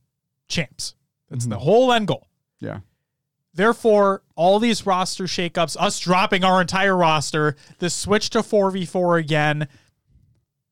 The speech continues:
Speaker 1: the goal is to beat Dallas. That's it. You, you wanna beat the previous champs.
Speaker 2: My, my, my question with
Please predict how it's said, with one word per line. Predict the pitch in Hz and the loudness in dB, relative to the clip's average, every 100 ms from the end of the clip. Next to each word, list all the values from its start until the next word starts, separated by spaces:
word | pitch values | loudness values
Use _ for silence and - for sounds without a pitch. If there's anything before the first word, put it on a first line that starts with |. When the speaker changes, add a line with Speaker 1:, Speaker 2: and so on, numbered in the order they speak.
| _ | _
Speaker 1:
the | 175 196 | -4 -2
goal | 180 220 247 | 2 2 2
is | 233 - | 0 0
to | 226 | -4
beat | 165 208 202 | -2 -6 -6
Dallas. | - 170 117 107 - - _ _ _ _ _ | -4 -2 -2 -6 -12 -12 _ _ _ _ _
That's | 170 185 - | -2 -2 0
it. | 151 113 _ _ _ _ _ _ _ _ _ _ | -6 -6 _ _ _ _ _ _ _ _ _ _
You, | 156 143 | -14 -14
you | - 165 | -8 -2
wanna | 185 214 | 0 0
beat | 175 202 208 _ | 0 -2 -4 _
the | 165 147 - | -8 -8 -10
previous | 185 220 214 196 - | -6 -6 -4 -4 -4
champs. | 180 120 - - _ _ _ _ _ _ _ _ _ | -6 -8 -10 -12 _ _ _ _ _ _ _ _ _
Speaker 2:
My, | 156 156 | -8 -6
my, | - 165 | -4 -6
my | 170 | -4
question | 165 233 240 262 214 | -4 -2 -2 -2 0
with | 170 - | 0 -4